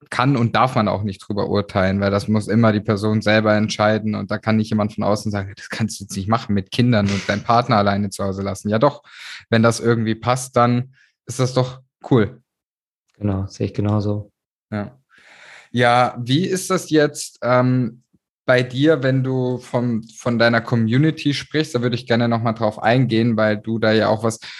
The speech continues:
Speaker 1: richtig Cooles geschaffen hast. Da gibt's ja auch ganz viele, die sehen sich nach einer Community. Und, ähm, was sagst du, ist denn so wichtig bei einer Community? Worauf kommt's da letztendlich an, dass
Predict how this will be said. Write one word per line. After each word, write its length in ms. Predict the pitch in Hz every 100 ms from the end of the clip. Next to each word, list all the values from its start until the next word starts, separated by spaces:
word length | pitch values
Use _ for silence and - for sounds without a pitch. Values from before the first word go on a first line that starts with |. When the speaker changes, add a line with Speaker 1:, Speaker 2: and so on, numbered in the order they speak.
| - -
Speaker 1:
richtig 480 | 120 - 127 131 -
Cooles 440 | - 131 131 131
geschaffen 800 | - 113 107 - - 127 - 110
hast. 220 | 113 117
Da 40 | 123
gibt's 220 | 127 131
ja 60 | 120
auch 100 | -
ganz 240 | 120 117
viele, 300 | - 131 127
die 260 | 117 113 -
sehen 360 | 104 120 127 123
sich 220 | 104 -
nach 220 | 104 104
einer 100 | 104
Community. 840 | - 110 104 104 107 104 120 127 131 - - -
Und, 540 | 120 123 127 123 - - -
ähm, 340 | 113 120 107
was 180 | 98 127
sagst 240 | 156 156 -
du, 140 | 156
ist 220 | 135 131
denn 120 | 135
so 220 | 123 113 104 _ _ _ _
wichtig 540 | 110 117 170 - 131
bei 100 | 135
einer 180 | 110 110
Community? 640 | 110 117 117 110 104 - 107
Worauf 360 | 113 139 -
kommt's 320 | - 127 127
da 100 | -
letztendlich 600 | 110 110 - 110 104 101 -
an, 360 | 127 151 156 - - _
dass 380 | - 127 - -